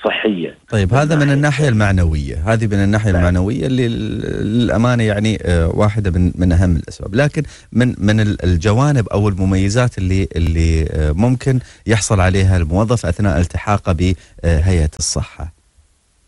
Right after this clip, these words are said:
Speaker 1: ال-، ال-، الأشياء اللي هي عندك أنت أمور التأمين الصحي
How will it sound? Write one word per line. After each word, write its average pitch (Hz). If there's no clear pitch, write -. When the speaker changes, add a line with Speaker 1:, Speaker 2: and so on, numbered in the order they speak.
Speaker 1:
ال-، 98
ال-، 98
الأشياء 104
اللي 110
هي 131
عندك 120
أنت 104
أمور 107
التأمين 107
الصحي -